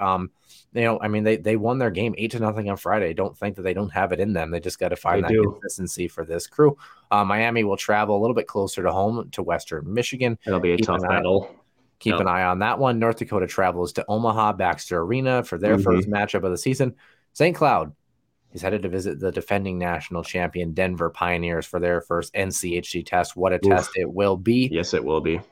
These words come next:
Speaker 1: Um, I mean, you say, "Oof." I, I'm, I mean, they're a good team. Don't get me wrong, but this Denver
Speaker 2: Mm-hmm.
Speaker 1: team doesn't scare me like they did last year. I mean, they've had some bumps in the road to start the season.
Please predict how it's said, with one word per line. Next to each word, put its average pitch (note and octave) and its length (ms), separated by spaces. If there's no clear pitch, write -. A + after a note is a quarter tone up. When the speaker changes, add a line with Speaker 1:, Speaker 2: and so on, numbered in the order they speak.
Speaker 1:
Um, B2+ 300
I - 40
mean, G3+ 160
you G3 60
say, G#3 300
"Oof." E3 340
I, - 220
I'm, F3 580
I B2+ 80
mean, D3 140
they're E3+ 100
a E3+ 60
good C#3 180
team. G#2+ 380
Don't G#2+ 160
get A2 80
me G2 100
wrong, F#2+ 220
but F2+ 140
this A#2+ 160
Denver A#2+ 340
Speaker 2:
Mm-hmm. F#2 140
Speaker 1:
team A#2 140
doesn't G#2+ 340
scare G2+ 420
me F2 180
like E2 200
they F#2+ 140
did F2 160
last E2 400
year. F2 100
I E2 40
mean, F2 180
they've G2+ 180
had A2 180
some A#2 200
bumps G2+ 320
in G#2+ 40
the G#2+ 80
road F#2 280
to F#2+ 60
start F#2+ 300
the F2 80
season. G2+ 440